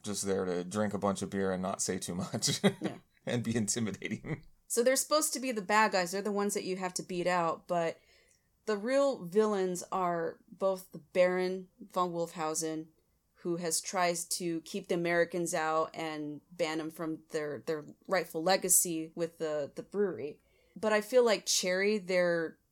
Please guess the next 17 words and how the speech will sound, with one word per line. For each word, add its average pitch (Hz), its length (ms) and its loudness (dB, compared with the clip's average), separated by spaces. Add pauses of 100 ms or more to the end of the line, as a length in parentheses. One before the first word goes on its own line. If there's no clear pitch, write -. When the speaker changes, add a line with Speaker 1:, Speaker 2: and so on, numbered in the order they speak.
(180)
Speaker 2:
German 185 340 -2
agent 190 720 -2
who 175 280 -2
infiltrates 185 920 0 (180)
their 170 420 -2 (520)
Speaker 1:
The 107 100 -2
restaurant, 90 600 -2
and 87 160 -10
she, 82 260 -14
yeah, 85 180 -2
well, 85 180 -10
she 92 200 -10
infiltrates 95 420 -10
the 90 80 -10
restaurant 90 540 -6
and 87 100 -16
then 87 240 -10